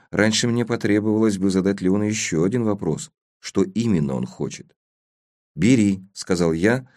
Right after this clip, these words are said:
протягивая ему бутерброд с ветчиной. Он взял, но есть не спешил. «Ты другой хочешь?» догадался я. «Да, с сыром». Я бросился к микроволновке так быстро,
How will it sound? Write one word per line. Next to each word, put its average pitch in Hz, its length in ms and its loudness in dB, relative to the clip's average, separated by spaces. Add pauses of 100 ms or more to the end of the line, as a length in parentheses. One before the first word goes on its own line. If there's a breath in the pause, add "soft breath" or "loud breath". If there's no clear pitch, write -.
(200 loud breath)
протягивая 82 1000 0
ему 78 340 -2
бутерброд 73 420 -4
с - 60 -8
ветчиной. 87 580 -4 (640)
Он 78 160 0
взял, 117 480 0 (500)
но 73 120 -4
есть 80 240 0
не 101 80 -2
спешил. 98 500 -6 (880)
«Ты 90 100 0
другой 98 340 4
хочешь?» 85 520 -4 (180)
догадался 78 480 -2
я. 71 220 -8 (480)
«Да, 95 420 4 (240)
с - 120 -10
сыром». 90 680 0 (640 loud breath)
Я 85 280 0
бросился 95 580 -2
к 78 100 -16
микроволновке 85 840 -4
так 78 220 -4
быстро, 95 500 -8